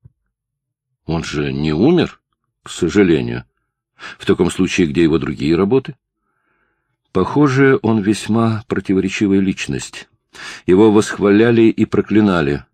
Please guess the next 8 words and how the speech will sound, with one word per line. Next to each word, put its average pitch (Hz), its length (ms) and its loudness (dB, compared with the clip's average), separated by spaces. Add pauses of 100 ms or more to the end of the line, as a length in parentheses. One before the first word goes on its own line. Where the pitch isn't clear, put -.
(320)
чаще, - 400 0
правда, 92 340 0
проклинали. 71 640 -4 (580)
Он 104 160 2
устал 123 400 2
от 117 80 0
своей 110 380 4
противоречивости, 101 1000 -2